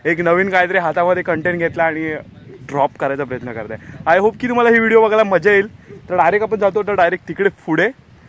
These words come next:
कारण जेटीजवळ त्या तिकडून टाकायचे ते ह्या साईडून. तर बघू समुद्रावरची काय फीलिंग येते आणि काय नाही येत ते, अर, बघतो आपण नंतर आणि तुम्हाला मी भेटतो डायरेक्ट नंतर.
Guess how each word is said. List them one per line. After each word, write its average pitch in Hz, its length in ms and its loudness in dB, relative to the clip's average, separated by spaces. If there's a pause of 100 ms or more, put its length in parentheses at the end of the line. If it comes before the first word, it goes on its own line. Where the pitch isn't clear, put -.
(280)
कारण 180 260 4
जेटीजवळ 180 480 6 (580)
त्या 160 120 4
तिकडून 190 280 -2
टाकायचे 139 300 0
ते 131 60 0
ह्या 131 100 0
साईडून. 123 300 -2 (500)
तर 190 260 4
बघू 196 300 0
समुद्रावरची 208 580 0
काय 196 200 2
फीलिंग 190 340 -2
येते 185 140 -2
आणि 185 120 -2
काय 170 240 2
नाही 170 140 0
येत 170 100 2
ते, 165 440 -4
अर, 165 420 -2 (260)
बघतो 170 260 0
आपण 202 220 2
नंतर 190 320 -2
आणि 165 240 -4
तुम्हाला 180 260 -2
मी 196 120 -2
भेटतो 180 280 -2
डायरेक्ट 175 260 0
नंतर. 156 260 -4